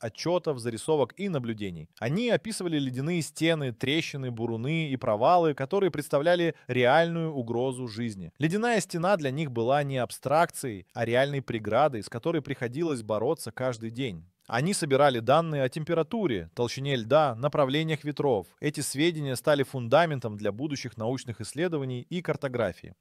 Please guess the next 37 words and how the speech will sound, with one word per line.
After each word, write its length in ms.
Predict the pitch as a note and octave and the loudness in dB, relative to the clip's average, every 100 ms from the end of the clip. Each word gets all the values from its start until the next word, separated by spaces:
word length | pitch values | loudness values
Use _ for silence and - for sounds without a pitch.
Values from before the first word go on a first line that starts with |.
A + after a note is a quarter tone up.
| - | -4
Экспедиции 460 | D3 G3 B3+ - | 0 4 4 6
показали, 520 | F3+ E3 D#3 A3 A3 D#3 | 6 8 8 8 8 4
что 200 | - C#3+ | 4 4
Антарктида — 600 | C3 A#2+ - A#3 G3 C3+ | 4 0 0 4 6 8
это 260 | D3+ D#3+ D3+ | 6 4 2
не 140 | C#3 | -2
край 280 | C3+ D3+ C#3+ | 2 4 4
мира, 460 | B2 E3+ D3 F#2+ F2 | 2 0 2 0 0
а 120 | A2+ | -2
часть 420 | - D#3 F3+ E3+ | 0 2 4 2
нашей 340 | A#2+ C3+ C#3+ C3 | -2 -2 -2 -4
планеты, 600 | A#2+ B2 C3 A#2 E2+ E2+ | -2 -2 0 -4 -6 0
полная 320 | D3 D3+ C3 | 2 4 2
тайн 380 | A2+ C#3 D3 D3 | 2 4 4 2
и 160 | D3 E3 | -4 -4
научного 440 | D3+ C#3 - C3 | -2 -2 -4 -6
потенциала. 640 | A#2+ A#2 A2+ - G2 D#2+ - - - - | -6 -8 -10 -8 -8 -8 -14 -20 -14 0
Но 180 | D#3 | 2
интерес 360 | E3 D#3+ G3+ - | 4 4 2 2
к 80 | D#3+ | 0
ней 160 | E3+ | -2
был 240 | B2+ B2 C3+ | 0 0 0
не 100 | B2 | 0
только 300 | C3 C3 A#2+ | 0 0 -2
научным. 500 | A2 A#2+ - E2+ D#2+ _ | -2 -4 -6 -14 -18 _
С 100 | - | -10
середины 380 | - C3 E3 E3+ | -4 -2 0 0
двадцатого 580 | A#2+ B2 - D3+ B2+ A2 | 2 2 4 2 2 -2
века 340 | A2+ F3+ D3+ | 0 0 -2
за 140 | G#2 G#2 | -2 0
лёд 300 | A2+ F#3 E3 | 2 0 -2
началась 440 | C#3 A#2+ D3 - | -6 -2 -2 -2
негласная 640 | C3 G#2+ G#2+ A#2+ - A2+ | -8 -2 2 0 0 -8
борьба. 380 | G2+ G2 F#2+ D#2 _ _ - | -8 -8 -8 -10 _ _ -4
Не 140 | D3 | -2
за 140 | B2 A#2+ | 2 0
выживание, 600 | G#2+ A2 D#3+ E3 G#2 | 0 0 0 0 -6